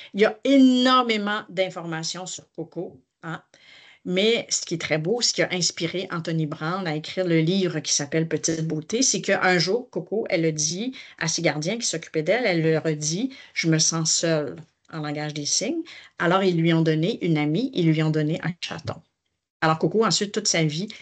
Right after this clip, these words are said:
elle a toujours eu des petits chats avec elle. Voilà. Et le chaton, c'est Petite Beauté. Donc, le, l'album raconte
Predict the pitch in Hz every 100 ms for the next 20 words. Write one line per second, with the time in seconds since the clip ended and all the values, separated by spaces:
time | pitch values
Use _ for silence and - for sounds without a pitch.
0 | - 180 165 160 165 160 175 165 160 160
1 | - - - - 165 - - - - 170
2 | _ _ _ - - 190 - - - -
3 | - - 220 254 - 170 165 - 151 160
4 | 220 - 165 151 - 165 160 - - -
5 | 180 185 247 277 - _ - 190 185 190
6 | 185 180 175 196 247 311 370 339 170 165
7 | 170 165 185 190 262 294 -